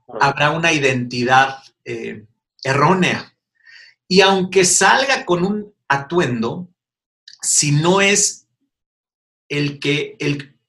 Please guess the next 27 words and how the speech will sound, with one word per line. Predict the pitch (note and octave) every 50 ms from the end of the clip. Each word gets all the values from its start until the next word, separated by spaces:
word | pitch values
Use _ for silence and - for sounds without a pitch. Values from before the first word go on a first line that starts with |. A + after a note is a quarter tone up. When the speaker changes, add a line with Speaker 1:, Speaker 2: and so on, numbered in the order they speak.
| _ _
Speaker 2:
el | C#3+ C#3+ C#3+ C#3+ -
que | - D3+ D3 - -
es | F#3 F3+ F3+ - - -
ad | D#3+ D#3+ C#3+ C3 C3 C3+
hoc | D#3 E3 F3 E3+ - - - - - - _ _ _ _ _ _ _ _ _ _ _ _ _ _ _ _ _ _ _ _ _ _ _ _ _ _ _ _ _ _ _
a | - C3 B2+
mi | C#3+ C#3+ C#3
persona, | - C#3 B2+ B2 - - D#3+ D#3+ C#3 B2 B2+ C3+ - - - _ _ _ _ _ _ _ _ _ -
seguiré | - - - D3+ D3 D3 D#3 D#3 E3 F3 E3+
dando | E3+ D#3+ D#3 D#3 D#3 D3+ E3+ F3 F3+ F#3 - - _ _ _ _ _ _ _ _ _ _ _ _ _ -
el | C3+ C3 C3 B2+
mensaje | B2 B2 B2 A#2+ - - D3 D3 C#3 - - C#3+ C#3
equivocado. | - - - C#3 C3+ C#3+ C#3+ - E3+ D#3 C3 - - _ _ _ _ _ _ _ _ _ _ _ _ _ _ _ _ _ _ _ - - _ _ _ _ _
Speaker 1:
Mira, | - F#3 G#3+ A#3
aprovechando, | A3 A3 - G3+ G3 G3 G3 - - A#3 B3+ B3+ C#4 D4 -
eh, | D#3 E3 F3 F3 C#3+ C3+
voy | F3 G#3 A3 A3+
a, | A3+ A3+ A#3 - C#3
voy | D3 F3+ G3+ G#3+ A3
a | A3 A3
tomar | - F3 D3 D3+ D3+ F3 G3 -
tu | - G#3+
ejemplo | F#3+ - - E3+ D3+ C#3 E3+ F#3 G3+ G3
porque | - D3+ - - E3
es | D#3 D3+
muy | E3+ F3+ F3 F3
interesante. | F3+ F3 - D3 C3 B2+ - - D#3 C#3+ C#3 C#3 - C3+ C#3 - _